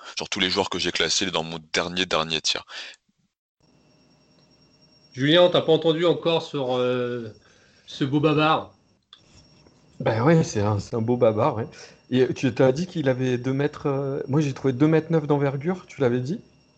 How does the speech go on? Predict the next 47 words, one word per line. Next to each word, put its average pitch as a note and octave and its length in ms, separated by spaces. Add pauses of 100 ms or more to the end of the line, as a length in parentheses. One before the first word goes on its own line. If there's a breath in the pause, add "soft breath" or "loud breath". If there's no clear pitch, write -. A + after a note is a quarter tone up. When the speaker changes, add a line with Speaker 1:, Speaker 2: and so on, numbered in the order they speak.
(400)
Speaker 1:
Non, G#2 180 (260)
non, G2 100
non, F2+ 120
j'avais F2+ 160
pas G#2+ 80
Speaker 3:
Et G#2+ 40
Speaker 1:
précisé G#2+ 280
Speaker 3:
il A2 40
avait, F2 80
Speaker 1:
l'envergure. E2 440
Speaker 3:
euh... G1+ 60 (720)
ouais, B2+ 140
c'est - 160
quand G2 100
même F#2 120
un, E2+ 160 (760)
physiquement, A2 460
c'est C3+ 160
un, G2+ 300
c'est, F#2+ 340
c'est - 160
un G2+ 80
phénomène C3 420
quand B2 120
même, A2 100
parce A2 140
qu'il, A#2 400
il, G#2+ 60 (140)
malgré A#2 360
son, A#2+ 440
sa G#2 200
masse, D3+ 280
moi A#2 80
je A2 60
trouve - 160
qu'il A2 140
se A#2+ 100
déplace G#2+ 400
bien D#3+ 180
quand B2 120
même. F#2+ 180 (680 soft breath)
Il G#2 60
se G#2+ 60
déplace A2+ 320
bien C3+ 240
et, B2+ 120
euh, G#2 320